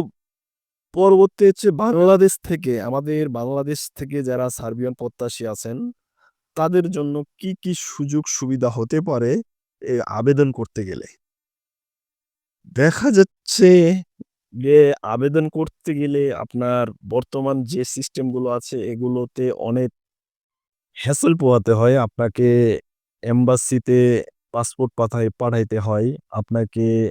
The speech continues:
এজেন্সি ধরতে হয়, আপনাকে ওখানে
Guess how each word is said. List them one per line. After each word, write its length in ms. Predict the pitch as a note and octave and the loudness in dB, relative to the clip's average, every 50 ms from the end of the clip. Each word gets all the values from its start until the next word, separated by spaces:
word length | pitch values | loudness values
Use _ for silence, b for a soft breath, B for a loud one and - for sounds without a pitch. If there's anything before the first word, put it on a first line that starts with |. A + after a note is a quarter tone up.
| B2+ - _ _ _ _ _ _ _ _ _ _ _ _ _ _ _ _ _ _ _ _ _ - | -4 -8 _ _ _ _ _ _ _ _ _ _ _ _ _ _ _ _ _ _ _ _ _ -4
এজেন্সি 480 | - A#2 A#2 B2 C3+ C#3 C#3+ - - C3+ | -2 0 2 4 4 4 4 2 2 2
ধরতে 300 | A#2+ C3 A#2+ - - A#2+ A2+ | 4 4 2 2 2 0 2
হয়, 260 | A#2 A#2 A#2 A#2 A#2 G2+ | 2 4 4 2 2 2
আপনাকে 520 | F#2 A2 - A#2+ A#2 A#2 A2 - A#2+ A#2+ A#2+ A#2+ A#2 A#2 A2+ A2+ A#2+ - _ _ _ _ _ _ _ _ _ _ _ _ _ _ _ _ _ _ _ _ _ _ _ _ _ _ _ _ - | 0 -2 -2 -2 -2 -2 -2 0 0 2 4 4 4 4 4 2 -2 -6 _ _ _ _ _ _ _ _ _ _ _ _ _ _ _ _ _ _ _ _ _ _ _ _ _ _ _ _ -14
ওখানে 440 | - A2 - - B2 B2 B2 B2 | -12 -10 -4 -2 2 4 4 6